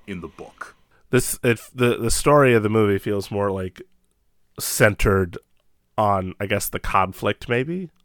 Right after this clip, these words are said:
Speaker 2: But I've never read the book, so I don't know.
Speaker 1: It's more of a, I, I think it's, it, I think that ultimately the Warriors, like, there's, I think there's a lot to peel back on the Warriors, but the Warriors is a lot of fun to watch. Like, it is really, like, exciting to see these guys,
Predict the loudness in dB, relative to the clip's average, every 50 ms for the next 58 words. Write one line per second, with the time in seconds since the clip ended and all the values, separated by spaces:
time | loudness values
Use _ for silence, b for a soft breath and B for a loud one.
0 | _ _ -4 -2 0 0 0 0 0 -2 -2 -2 -4 -6 -8 -8 -8 -8 -8 -10
1 | -12 -12 -12 -12 -12 -14 -16 -18 _ _ _ 0 2 2 2 2 2 4 6 6
2 | 6 6 6 6 6 6 4 2 0 -2 -4 -2 -2 -2 -2 -2 -4 -4 -4 -4
3 | -6 -6 -4 -4 -4 -4 -4 -6 -8 -10 -14 _ _ _ _ _ -12 -8 -6 -6
4 | -6 -6 _ 0 0 0 -2 -4 -6 -4 -2 -2 -2 -2 -4 -2 2 4 4 4
5 | 4 2 0 0 -4 -4 -4 -6 -4 -2 0 0 0 0 -2 -4 -4 -2 -2 -2
6 | -2 -2 -4 -4 -2 0 -2 -2 -2 -6 -8 -6 -4 0 0 0 0 0 -4 -8
7 | -6 -4 -4 -4 -6 -8 -10 -10 -10 -4 -2 0 2 2 2 0 -2 -4 -6 -6
8 | -6 -4 -2 -2 -2 -2 -4 -6 -4 -4 -4 -4 -6 -12 -14 -14 -14 -14 -14 -16
9 | -16 -16 -16 _ _ _ _ _ -2 -2 -2 0 2 2 2 2 2 0 0 2
10 | 2 2 2 2 0 0 -2 -2 -4 -6 -8 -10 -10 -10 -10 -4 0 2 2 2
11 | 0 -2 -6 -8 -10 -12 -16 -18 b b b b b b b b b b -8 -6
12 | -2 -2 -2 -2 -2 -4 -4 -2 0 2 4 4 2 0 -2 -6 -10 -12 -16